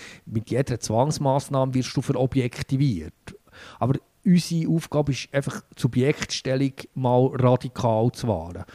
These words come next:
Und das Zweite, ähm, beibringen, also, und damit gehört einfach alles wie Verfahrenskontrolle et cetera. Und das Zweite ist natürlich irgendwie das Sichern von den, von den Umständen, die für, für den Klienten sprechen, also von den entlastenden Umständen, wobei das,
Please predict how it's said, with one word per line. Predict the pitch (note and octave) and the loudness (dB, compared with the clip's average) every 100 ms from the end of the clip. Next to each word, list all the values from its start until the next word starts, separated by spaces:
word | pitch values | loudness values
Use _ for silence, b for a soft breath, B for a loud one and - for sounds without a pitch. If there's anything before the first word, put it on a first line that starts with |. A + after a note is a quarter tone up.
| B B | B B
Und | C#3+ - | 0 0
das | - | 0
Zweite, | C3+ C3+ D#3+ E3 D#3+ D#3 - _ _ - | 6 8 8 4 2 2 0 _ _ -6
ähm, | C3+ B2 A#2+ A2+ | -2 0 -2 -4
beibringen, | D3 D#3 D3+ C#3 C3+ C#3 | -4 0 2 2 2 0
also, | B2+ A#2+ A#2+ C#3 B2 - | -2 -2 -4 -6 -6 -4
und | C3 - B2 - | -6 -6 -12 -6
damit | B2+ B2 D3 | 0 2 2
gehört | C3+ A#2 A#2+ | 2 0 0
einfach | A#2+ F#2 | -4 0
alles | A#2+ C#3 - | 2 2 0
wie | B2 | -4
Verfahrenskontrolle | - G#2+ A2 B2 B2+ - A#2+ A#2 A2+ A2 G#2 | -4 -4 0 2 0 -4 -4 -2 2 2 2
et | - | -2
cetera. | C3 D#3 D3 D3+ B B B | -2 -2 0 -2 B B B
Und | B2+ | -4
das | - | 0
Zweite | A#2+ B2+ C3 | 2 2 0
ist | C3 | -4
natürlich | B2 - C3 | -2 -2 0
irgendwie | C3 B2 B2+ B2+ - | -2 -2 0 -2 -2
das | |
Sichern | B2+ C3 - C3+ | -4 -4 -4 -4
von | - A#2 | -2 -2
den, | A2 G#2+ - | 0 0 -2
von | - A2+ | -4 -2
den | A2 | 0
Umständen, | B2 C#3 - A#2 B2 B2 B2 | 0 -2 -4 -2 -2 -2 0
die | A2 | 0
für, | - G#2+ G#2 | 0 -2 -2
für | - | -4
den | G#2+ | -6
Klienten | - A2 G#2+ D3+ - | -4 -2 -2 -4 -8
sprechen, | - B2+ C3 C#3 | -6 -2 -2 -2
also | C3+ - | -6 -2
von | A#2 | -2
den | G#2+ G2+ | -2 -4
entlastenden | A2 A2 C#3+ - D#3 C#3+ C3+ | -4 -4 -4 -6 -8 -4 -4
Umständen, | C#3 - B2 C3 | -4 -4 -6 -2
wobei | B2 B2+ | -2 -2
das, | C3 C#3 - | -4 -6 -8